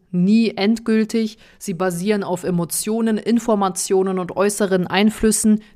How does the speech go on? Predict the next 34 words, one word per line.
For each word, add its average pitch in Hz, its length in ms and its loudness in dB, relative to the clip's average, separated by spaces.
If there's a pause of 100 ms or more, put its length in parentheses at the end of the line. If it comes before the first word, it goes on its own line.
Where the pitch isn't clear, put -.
die 202 100 -4
sich 185 400 -4
ständig 208 600 -2
verändern. 170 640 -2 (340)
Und 185 220 -2
deswegen 226 400 -2
ist 185 180 -6
deine 214 300 2
Aufgabe 190 500 0
als 175 200 -2
Vertriebler, 220 520 -2
Vertrieblerin, 190 800 0 (280)
konstant 214 580 2
präsent 180 440 0
zu 214 160 0
bleiben, 202 340 4
Vertrauen 185 540 2
aufzubauen 208 760 0 (100)
und 285 240 2
im 208 160 0
richtigen 208 440 -2
Moment 196 340 -2
mit 190 140 -4
dem 175 140 -2
passenden 196 580 -2
Angebot 180 560 0 (140)
zur 196 160 0
Stelle 175 340 -2
zu 170 160 -8
sein. 151 320 -8 (300)
Natürlich 294 420 0
erfordert 208 440 0
das 196 180 -6
Geduld, 220 420 -2